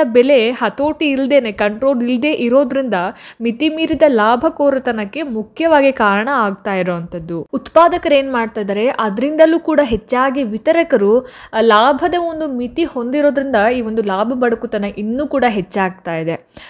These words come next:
ಸರ್ಕಾರದ ಒಂದು ಸಮರ್ಪಕವಾದ ಕ್ರಮದಿಂದ ಈ ಒಂದು ಲಾಭಕೋರತನವನ್ನ ನಾವು ಕಂಟ್ರೋಲ್ ಮಾಡಬಹುದು.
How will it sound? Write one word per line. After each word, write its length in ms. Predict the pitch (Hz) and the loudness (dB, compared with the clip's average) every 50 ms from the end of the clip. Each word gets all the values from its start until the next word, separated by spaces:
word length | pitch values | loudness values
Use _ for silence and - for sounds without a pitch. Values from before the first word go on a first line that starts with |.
| - _ - | -20 _ 0
ಸರ್ಕಾರದ 480 | 247 240 233 233 - 285 302 330 320 330 | 0 0 2 4 4 4 6 6 4 4
ಒಂದು 320 | 320 311 302 294 302 302 | 0 0 -2 -2 -4 -4
ಸಮರ್ಪಕವಾದ 840 | 285 - 247 220 233 269 285 - - 320 330 320 311 302 285 277 - 277 | -2 -2 -2 0 0 -2 -2 -2 -4 -2 0 2 2 4 2 4 2 0
ಕ್ರಮದಿಂದ 540 | 277 - 254 220 220 240 240 262 269 277 294 | -2 0 -2 -2 -2 -2 -4 -4 -2 0 0
ಈ 120 | 294 269 | 0 0
ಒಂದು 200 | 254 233 226 233 | 0 -2 -2 -2
ಲಾಭಕೋರತನವನ್ನ 1000 | 226 214 196 202 214 233 277 294 - 294 294 294 285 - 269 254 247 240 226 220 220 | -2 0 0 0 0 0 0 -2 0 2 2 2 0 -2 -4 -4 -4 -4 -4 -4 -4
ನಾವು 260 | 214 208 190 196 220 | -2 -2 -2 -4 -4
ಕಂಟ್ರೋಲ್ 440 | - - 240 240 254 285 339 349 339 | -4 -4 -4 -2 0 0 0 0 2
ಮಾಡಬಹುದು. 600 | 320 269 220 202 190 196 190 185 175 175 170 | 2 0 0 2 0 -4 -4 -4 -6 -6 -8